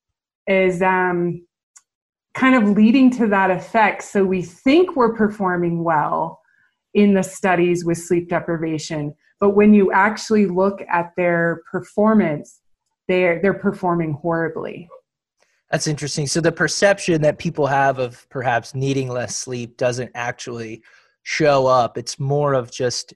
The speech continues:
Speaker 2: you kind of get used to that level of performance and that becomes your baseline. So
Speaker 1: Your
Speaker 2: actually,
Speaker 1: new norm, yeah.
Speaker 2: Yeah, that leads into, uh,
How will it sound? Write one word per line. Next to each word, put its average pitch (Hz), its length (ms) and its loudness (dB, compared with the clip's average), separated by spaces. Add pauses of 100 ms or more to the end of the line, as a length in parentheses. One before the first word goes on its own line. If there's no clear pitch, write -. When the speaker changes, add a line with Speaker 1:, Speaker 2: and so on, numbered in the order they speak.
Speaker 2:
you 127 160 -14
kind 139 260 -4
of 127 140 -8
get - 180 -12
used 127 460 -10
to 147 80 -6
that 147 280 -2
level 151 300 -2
of 151 160 -8
performance 156 680 -6
and 117 180 -10 (460)
that 127 180 0
becomes 123 720 -8
your 120 120 -12
baseline. 107 540 -8 (260)
So - 140 2
Speaker 1:
Your 226 80 6
Speaker 2:
actually, 220 300 6
Speaker 1:
new 214 80 6
norm, 202 520 4
yeah. 180 340 0
Speaker 2:
Yeah, 185 420 2
that 202 260 2
leads 233 360 -4
into, 214 400 -2
uh, 139 220 2